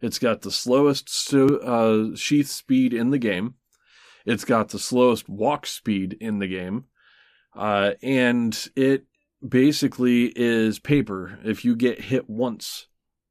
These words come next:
uh, like, you take more physical damage. And in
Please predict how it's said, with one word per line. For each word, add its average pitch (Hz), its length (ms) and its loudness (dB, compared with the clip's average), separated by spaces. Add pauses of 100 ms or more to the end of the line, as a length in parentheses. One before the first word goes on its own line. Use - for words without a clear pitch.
(100)
uh, 107 300 0
like, 98 480 -4 (240)
you 120 460 2
take 113 440 -2
more 113 360 0
physical 101 500 -4
damage. 107 600 -2
And 107 380 -2
in 107 200 0